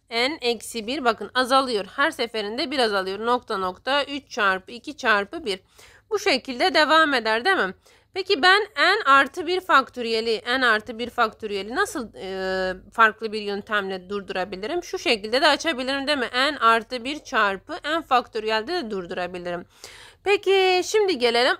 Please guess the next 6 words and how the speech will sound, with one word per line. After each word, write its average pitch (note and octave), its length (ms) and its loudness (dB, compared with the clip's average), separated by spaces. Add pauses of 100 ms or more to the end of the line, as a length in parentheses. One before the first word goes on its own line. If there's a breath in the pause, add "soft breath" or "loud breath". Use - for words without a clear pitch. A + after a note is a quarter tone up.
(100)
asıl F#4+ 600 -2
meseleye. G#3 640 -2 (200 soft breath)
Şimdi B4 320 -2
incelediğimiz F#4 800 2
zaman A3 400 0 (280)
n D#4 120 2